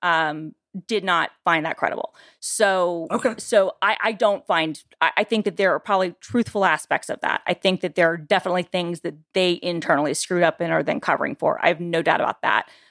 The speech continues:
Speaker 1: But I think that trying to pin it on any specific thing, honestly, also, who cares? It doesn't matter. Like, it, it, it, the, the thing is broken and it's funny, but who cares why, right? Like, it's,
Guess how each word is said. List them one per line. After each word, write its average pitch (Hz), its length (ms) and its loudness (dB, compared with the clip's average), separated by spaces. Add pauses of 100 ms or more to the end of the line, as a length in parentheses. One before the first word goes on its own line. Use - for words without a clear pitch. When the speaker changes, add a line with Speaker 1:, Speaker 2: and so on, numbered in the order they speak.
(120)
Speaker 1:
But 214 100 4
I 208 80 4
think 208 240 -2
that 180 140 0
trying 185 420 -2
to 165 60 -4
pin 185 260 -2
it 175 180 2
on 160 200 2
any 165 200 -2
specific - 540 -2
thing, 220 340 0 (400)
honestly, 311 360 0
also, 277 300 2
who 254 100 0
cares? 190 340 2
It 185 60 -6
doesn't 202 240 0
matter. 185 460 0
Like, 185 280 4
it, - 160 -6
it, - 260 0
it, 202 320 0
the, 214 120 4
the 208 160 0
thing 208 220 0
is 180 140 0
broken 170 440 0
and - 160 -2
it's - 220 -2
funny, 165 360 2
but - 280 -2 (100)
who 214 100 0
cares 180 400 0
why, 165 440 0
right? 170 320 0
Like, 170 180 -2
it's, - 260 -2